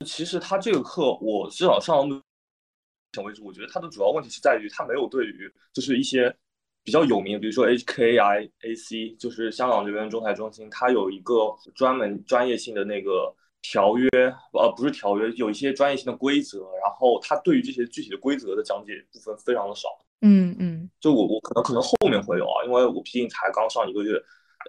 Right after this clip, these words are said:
Speaker 1: 他，但是他目前为止给我感觉他就是全部都是 general 的介绍，这也是比较遗憾的部分。
Speaker 2: 嗯，嗯，嗯，这个我希望之，之后肯定有什么可以补足机会。就你们会到时候会有，比如说去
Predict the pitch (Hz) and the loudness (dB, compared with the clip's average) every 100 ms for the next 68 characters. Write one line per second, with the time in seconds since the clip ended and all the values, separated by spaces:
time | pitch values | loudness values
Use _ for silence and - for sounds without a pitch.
0 | - _ - - - 156 - 185 175 175 | -20 _ -8 -8 -2 -2 0 2 4 4
1 | 208 196 127 117 123 117 139 120 101 107 | 0 0 2 2 2 2 2 2 0 -4
2 | 143 - 156 - 131 120 - - 104 101 | -6 -2 -2 0 -2 -2 -4 -6 -4 -2
3 | 160 180 139 120 107 110 104 101 92 87 | 2 2 2 2 0 2 0 -2 -2 -6
4 | 87 - - _ 143 117 104 110 - 107 | -8 -10 -14 _ 2 2 0 -4 2 2
5 | 101 101 104 107 101 90 - - - - | 2 -4 -2 -2 -4 -8 -14 -16 -16 0
6 | 202 180 170 170 156 160 165 - - 214 | 0 0 -6 -10 -10 -12 -14 -12 -6 -2
7 | 240 190 180 196 190 202 202 202 208 208 | 2 2 2 2 4 4 2 4 2 4
8 | 202 185 180 170 170 165 - 190 185 160 | 2 -2 -4 -4 -6 -6 -2 -2 -2 -6
9 | 160 160 170 170 185 - - - 208 - | -6 -8 -6 -4 -4 -4 -4 -2 0 2
10 | 180 170 202 262 214 202 202 202 185 208 | 2 2 2 4 6 8 6 6 2 2
11 | 175 202 - - - - 185 | 2 -2 -6 -6 -6 -4 -4